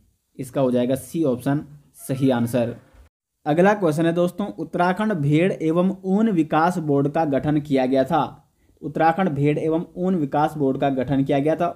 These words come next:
उनतीस अक्टूबर दो हज़ार तीन को, तो इसका हो जाएगा डी ऑप्शन सही आंसर।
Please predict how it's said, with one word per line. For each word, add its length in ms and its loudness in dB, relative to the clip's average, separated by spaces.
उनतीस 480 -4
अक्टूबर 500 -2
दो 160 0
हज़ार 260 0
तीन 240 2
को, 120 -10
तो 800 -20
इसका 280 -4
हो 140 4
जाएगा 280 2
डी 280 2
ऑप्शन 400 -2
सही 280 4
आंसर। 380 -2